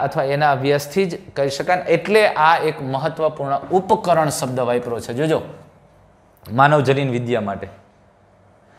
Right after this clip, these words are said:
અને જેમાં અહીંયા બહુ સરસ વાત કરી કે વિશેષ લક્ષણ, અસામાન્યતા અથવા તો કોઈ રોગની તપાસ કરવા માટે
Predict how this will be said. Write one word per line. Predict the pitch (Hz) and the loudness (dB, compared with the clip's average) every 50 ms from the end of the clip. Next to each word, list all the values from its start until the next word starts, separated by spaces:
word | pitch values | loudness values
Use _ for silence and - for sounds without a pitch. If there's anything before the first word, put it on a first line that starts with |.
| - - - - - | -20 -20 -14 -2 2
અને | 143 143 135 | 2 4 4
જેમાં | 110 139 160 170 185 208 214 - - - - - - - - | 6 6 6 6 6 4 2 0 -4 -14 -16 -18 -20 -12 -2
અહીંયા | - 139 147 151 156 | 0 2 2 2 2
બહુ | 190 214 | 2 2
સરસ | 208 - 180 170 165 170 165 | 2 2 0 0 0 2 2
વાત | 156 139 147 | 0 0 2
કરી | - 135 127 | 0 -2 0
કે | 127 127 | 0 -2
વિશેષ | 113 120 131 - - 185 185 175 180 185 | 0 0 -2 0 0 0 0 0 0 0
લક્ષણ, | 185 180 180 - - 208 202 208 208 202 - - - - - - - - - | 0 0 0 0 0 2 2 2 2 -2 -6 -10 -16 -20 -20 -20 -12 0 4
અસામાન્યતા | 170 185 185 185 185 190 185 185 190 190 190 190 196 190 190 202 202 202 214 - - - - - - - - - - | 4 4 4 4 4 4 4 4 4 2 2 0 0 0 2 4 4 4 4 2 -4 -8 -12 -16 -20 -20 -18 -6 -4
અથવા | 147 151 - 170 165 | -4 -2 0 -2 0
તો | 165 170 151 | 0 0 0
કોઈ | 151 151 135 120 | 2 2 2 6
રોગની | 127 147 165 165 185 190 208 202 | 6 6 6 6 4 2 2 0
તપાસ | 202 - 165 - - 160 165 165 - - - | 2 0 0 4 6 4 4 4 2 -6 -4
કરવા | 147 143 139 143 147 143 143 | -2 -2 0 2 2 2 2
માટે | 135 127 120 110 - 185 | 2 0 0 2 0 0